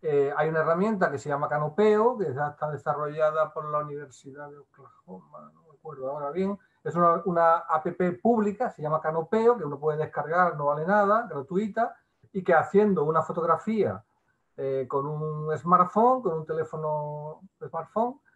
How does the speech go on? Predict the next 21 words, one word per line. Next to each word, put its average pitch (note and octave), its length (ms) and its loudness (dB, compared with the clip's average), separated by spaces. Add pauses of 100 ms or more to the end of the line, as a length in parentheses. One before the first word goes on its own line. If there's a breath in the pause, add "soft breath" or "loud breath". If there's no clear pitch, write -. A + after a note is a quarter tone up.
(320)
eh, D3+ 340 -2
es - 140 -6
capaz, E3+ 440 2
de, D#3+ 160 -8
y F3 60 -8
esca-, - 240 -4
escalándola, G#3 800 4
es G3 60 2
decir, D3 400 -8
eh, G#2+ 260 -14 (300)
situando D#3+ 600 2
los E3 220 2
ejes D#3+ 260 0
de D#3 60 -2
los D3+ 120 -2
pasillos F#3+ 440 0
de C3+ 60 -2
manera D3 320 0
que D#3 80 -4
nos D3 180 -4
dé F#3 240 -2